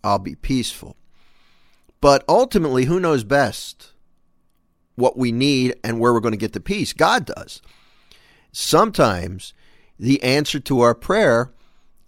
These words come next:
is gonna be for the problem, the thing we're trying to get rid of, to remain, and that's where we're gonna find the peace, because the peace that we're seeking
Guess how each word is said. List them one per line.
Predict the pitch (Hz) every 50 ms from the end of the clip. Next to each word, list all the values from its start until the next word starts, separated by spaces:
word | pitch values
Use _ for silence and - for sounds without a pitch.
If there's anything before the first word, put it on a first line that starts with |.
| _ -
is | 139 120
gonna | 165 156 143 135
be | 123 107 143 151 147 139
for | - - - - 156 151 127
the | 131 120
problem, | - - - - 151 151 165 170 170 147 135 120 110 113 127 135
the | 120 113
thing | 139 143
we're | 135 127
trying | - - 143 135
to | 127 113
get | 120 113
rid | - 131 160 202
of, | 170 131 - -
to | - 170 160
remain, | 139 135 135 127 123 123 143 180 202 180 143 139 143 135 - - - - - - -
and | 143 151
that's | 165 175 165 -
where | 170 160
we're | 156
gonna | 139 151 143 135
find | - 156 147 143 135
the | 127 110
peace, | - - 220 233 185 -
because | - - 131 - - - 156 156 156 147 143 139 -
the | - 123
peace | - - - - - 185 185 190 202 190 - - - - - _ _ - - _ _ _ _
that | - -
we're | - 117 120 113
seeking | - - - 214 247 240 - - 120 110 104 107 110 110